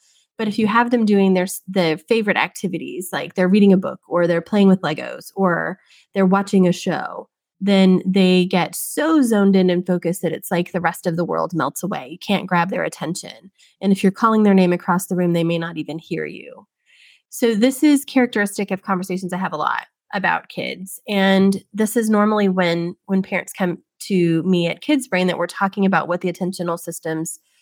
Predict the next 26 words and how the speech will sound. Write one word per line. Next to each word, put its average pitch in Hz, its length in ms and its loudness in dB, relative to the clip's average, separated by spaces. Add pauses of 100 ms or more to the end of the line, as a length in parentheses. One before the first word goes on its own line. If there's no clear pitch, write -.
(260)
can 190 300 6
do 262 360 4
and 185 340 4
maybe 170 400 6
what's 190 480 -2
developmentally 175 560 0
appropriate 170 640 -4
as 190 160 0
far 175 160 -2
as 180 100 -8
expectations. - 1080 -10 (720)
As 208 160 -2
early 277 360 4
as 202 300 -2
six - 480 -8
to 196 120 -4
twelve 180 340 0
months 220 260 -4
of 247 160 -4
age, 254 560 -4 (640)
babies 208 380 -2
will 190 120 0
show 185 380 0
a 180 80 -2
focus 175 400 -2
preference, - 720 -10